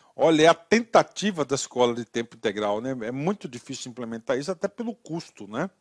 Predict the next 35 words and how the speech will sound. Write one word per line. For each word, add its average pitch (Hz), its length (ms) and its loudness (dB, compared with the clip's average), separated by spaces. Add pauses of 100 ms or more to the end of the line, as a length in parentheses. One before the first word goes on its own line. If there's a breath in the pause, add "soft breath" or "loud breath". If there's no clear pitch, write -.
(920 soft breath)
A 190 180 8
assistência 254 600 2
financeira 202 580 2
da 180 140 2
União 160 360 -2
aos 156 180 -8
estados, 139 720 0
D 120 100 -4 (200)
F, - 200 -8
municípios, 151 800 -10 (420 soft breath)
bem 185 220 0
como 208 340 0
dos 151 200 -6
estados 151 680 0
aos 151 340 -2
seus 127 280 -8
municípios, 196 560 -6
ficam 208 300 -8
condicionados 160 680 -6
ao 165 60 -8
cumprimento 151 580 -8
do 147 60 -2
artigo 156 340 -8 (380)
duzentos 147 480 -8
e - 20 -8
doze 131 300 -4
da 139 80 -8
Constituição 143 320 -10
Federal 180 420 0 (440 soft breath)
e 196 100 4
dispositivos 165 640 -6
legais 143 380 -2
pertinentes 147 580 -6
pelos 143 240 -12
governos. 127 460 -10